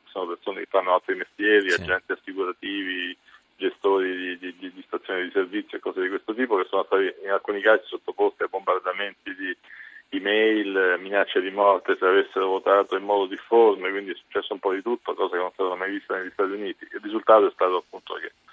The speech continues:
Speaker 1: il voto è andato come doveva andare, con piccolissimi episodi di, di, eh, di dissenso, ma curiosamente sono stati più dal lato di Hillary Clinton,
Speaker 2: Eh, infatti.
Speaker 1: cioè di grandi elettori che non hanno votato per lei, ma hanno votato in capo Sioux o,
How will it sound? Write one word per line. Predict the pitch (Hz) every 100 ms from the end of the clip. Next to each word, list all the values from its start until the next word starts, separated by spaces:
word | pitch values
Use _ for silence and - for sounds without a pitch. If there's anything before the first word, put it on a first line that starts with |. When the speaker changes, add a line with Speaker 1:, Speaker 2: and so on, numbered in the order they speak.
| - - - - -
Speaker 1:
il | 95
voto | 104 101
è | 95
andato | 98 98 98
come | 98
doveva | 98 98 107
andare, | 110 107 110 107 95
con | 98 92 _ _
piccolissimi | - - 107 104 110 - - 101 95
episodi | 92 92 104 98 95 95
di, | 92 92
di, | 90 90
eh, | 87 _ - - - _ - - 65 69 71 80
di | 98 107
dissenso, | 110 - 127 135 123 -
ma | 104 98
curiosamente | 95 110 107 107 110 117 104
sono | 101
stati | 95 98 95
più | 107
dal | 101 98
lato | 104 101 101 98
di | 98
Hillary | 98 98 98
Clinton, | 104 113 135
Speaker 2:
Eh, |
infatti. | 131 - 104
Speaker 1:
cioè | 92
di | 92 90 85 82 -
grandi | 98 98 98
elettori | 95 - 107
che | 95
non | 92
hanno | 92 92
votato | 92 98 95
per | 90 95
lei, | 92 101 104
ma | 90 90
hanno | 90
votato | 90 85 92 87 87 -
in | -
capo | 98 92
Sioux | - 95 104 101 -
o, | 90 90 90 87 -